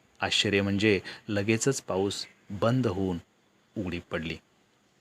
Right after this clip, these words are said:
एकत्र कुटुंब पद्धती हे व्ही डी पाटील यांच्या घराचं ठळक वैशिष्ट्य. आजोबांच्या काळापासून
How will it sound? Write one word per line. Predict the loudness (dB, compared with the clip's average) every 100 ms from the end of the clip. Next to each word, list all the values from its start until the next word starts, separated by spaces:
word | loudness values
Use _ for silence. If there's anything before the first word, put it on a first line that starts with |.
| _ _ -20 -20 0
एकत्र | 2 6 4 4
कुटुंब | 0 0 2 4
पद्धती | 4 4 2 2 0 -4
हे | -2 0 0
व्ही | -6 -16 -2 2
डी | 2
पाटील | 2 4 4
यांच्या | 4 4 2 0
घराचं | 2 2 6 4 4
ठळक | 2 2 2
वैशिष्ट्य. | 2 2 0 -6 -8 -16 -20 _ _ _ _ _ _ -6
आजोबांच्या | -2 2 2 2 -2
काळापासून | 2 4 4 2 0 0 0